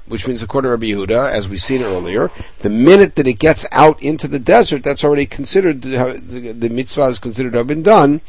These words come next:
which is why Tumat Gadim begins. Mishmar Omer Lo Siman Acher Haya Lahem. Very famously, there was another siman, Lashon Shel Zorit Haya Kashur Al Pitcho Shel Heichal.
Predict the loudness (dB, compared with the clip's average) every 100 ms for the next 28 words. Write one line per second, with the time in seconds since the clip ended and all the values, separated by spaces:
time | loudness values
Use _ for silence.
0 | -16 -14 -12 2 2 2 0 -2 0 0
1 | 2 2 0 -8 -12 -16 -18 -20 -18 -12
2 | -8 -2 4 6 6 6 4 4 0 0
3 | 0 0 4 6 6 4 0 -4 -4 -10
4 | -2 2 2 0 0 0 0 -4 -16 -16
5 | -10 -6 0 4 6 6 4 4 4 2
6 | 0 -2 2 2 4 2 2 2 2 2
7 | 2 2 2 0 -6 -2 -2 -2 -8 2
8 | 2 2 0 2 0 2 2 0